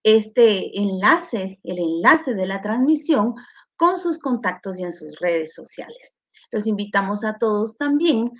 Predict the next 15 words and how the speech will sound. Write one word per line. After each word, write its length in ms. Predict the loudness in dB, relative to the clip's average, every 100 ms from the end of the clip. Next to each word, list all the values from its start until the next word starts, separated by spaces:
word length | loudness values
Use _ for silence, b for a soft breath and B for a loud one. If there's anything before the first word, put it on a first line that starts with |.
| B -2
a 220 | 0 0
que, 160 | 2 0
eh, 180 | 2 -2
en 580 | -2 -2 -2 -4 -2 2
unos 300 | 2 0 -2
instantes 800 | 2 2 2 0 0 0 -8 -6
se 80 | -8
estará 600 | -6 -6 2 4 4 0 _ _
compartiendo 800 | 2 4 2 0 2 2 2 -2
en 100 | -4
el 160 | -6 -6
chat 200 | -4 -2
de 100 | -2
la 160 | -2 -4
transmisión 880 | -4 0 2 2 0 0 2 0